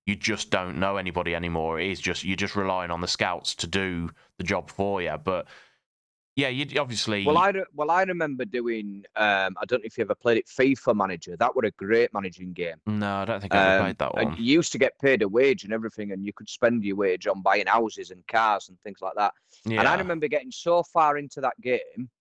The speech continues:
Speaker 2: that, like, Wayne Rooney at the time, he, he was,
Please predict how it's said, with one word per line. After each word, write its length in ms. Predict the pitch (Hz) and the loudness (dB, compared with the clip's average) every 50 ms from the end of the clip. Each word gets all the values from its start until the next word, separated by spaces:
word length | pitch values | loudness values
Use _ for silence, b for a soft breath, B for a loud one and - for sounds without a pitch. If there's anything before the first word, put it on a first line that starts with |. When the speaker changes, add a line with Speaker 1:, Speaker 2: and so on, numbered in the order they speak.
| _ _ _ _ _ _ _ _ | _ _ _ _ _ _ _ _
Speaker 2:
that, 220 | - 117 113 110 - - | 4 4 4 4 4 2
like, 220 | 117 113 113 - _ | 2 2 2 0 _
Wayne 340 | 101 107 139 160 151 139 131 | -2 2 4 4 4 2 0
Rooney 320 | 127 120 113 104 92 98 | -2 -4 -4 -6 -6 -6
at 100 | 110 117 | -6 -6
the 80 | - 107 | -6 -10
time, 380 | - - 120 101 95 95 104 107 | -6 -2 0 2 2 0 -2 0
he, 220 | - 120 120 127 - | 0 2 2 2 2
he 180 | - 120 120 120 | 2 2 2 2
was, 420 | 113 117 117 113 104 - - - | 2 2 0 0 0 -4 -8 -10